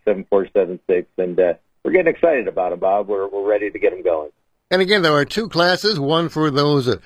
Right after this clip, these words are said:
Speaker 2: who are under retirement age, called the pre-retirement class, and then one for those who are already retired, uh, for them to, uh,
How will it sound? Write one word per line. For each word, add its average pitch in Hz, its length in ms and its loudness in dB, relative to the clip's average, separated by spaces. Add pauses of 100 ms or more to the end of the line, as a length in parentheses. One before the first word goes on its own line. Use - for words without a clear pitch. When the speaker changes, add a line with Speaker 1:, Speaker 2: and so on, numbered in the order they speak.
(180)
Speaker 2:
who 139 140 2
are 123 220 4
under 196 280 4
retirement 131 500 0
age, 170 240 0
called 127 200 2
the 113 40 0
pre-retirement 117 720 -2
class, 107 320 -2 (200)
and 202 100 -6
then 220 60 -4
one 226 100 0
for 180 100 -4
those 202 160 4
who 180 60 0
are 175 60 2
already 214 220 0
retired, 127 540 -2 (320)
uh, 95 140 -2
for 110 160 -2
them 165 180 0
to, 113 220 0
uh, 95 120 0